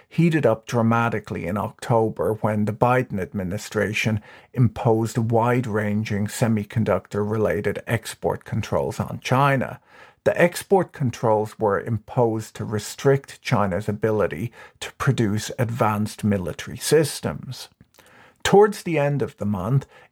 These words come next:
Elon Musk, following an ancient South African tradition, walked into Twitter's headquarters with what appeared to be a porcelain bathroom sink in his hands.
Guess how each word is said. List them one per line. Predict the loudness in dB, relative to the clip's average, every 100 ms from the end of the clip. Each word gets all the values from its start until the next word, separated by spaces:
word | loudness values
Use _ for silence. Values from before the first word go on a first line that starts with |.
| 4
Elon | 6 6 4 0
Musk, | -2 -4 -8
following | -4 2 2 2 -2 -4
an | -2 -2 0
ancient | 2 2 2 0 0
South | 0 0 0
African | -2 -2 -8 -6 -6 -4
tradition, | -2 0 0 0 -2 -2 -4 -16 -2
walked | 4 6 4 0
into | -2 -2 -2 -4
Twitter's | -4 -2 0 0 -2
headquarters | -2 -2 -2 0 0 0 -6
with | -4 -4 -4 -2
what | -2
appeared | -2 -2 -2 -2
to | -6
be | -4 -4 -6 -8 -14
a | -10
porcelain | -4 0 0 0 -2 -2 0
bathroom | 0 0 -4 -8 -6 -6
sink | -4 -4 -6 -8 -6
in | -6
his | -4 -2
hands. | 2 4 2 0 -8 -16